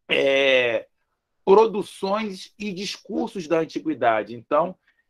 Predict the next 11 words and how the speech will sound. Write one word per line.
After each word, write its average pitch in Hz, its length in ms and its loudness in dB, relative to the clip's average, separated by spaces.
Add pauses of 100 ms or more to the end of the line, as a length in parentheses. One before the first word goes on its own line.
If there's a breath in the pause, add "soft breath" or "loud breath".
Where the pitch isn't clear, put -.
são 190 280 -2
fartos 165 680 2
aqui 165 500 -4 (180)
os 117 120 -10
elementos 160 500 -4
que - 60 -2
a 160 40 0
gente 165 280 -8
vai 151 240 -2
tá 151 320 2
anali-, 143 440 -2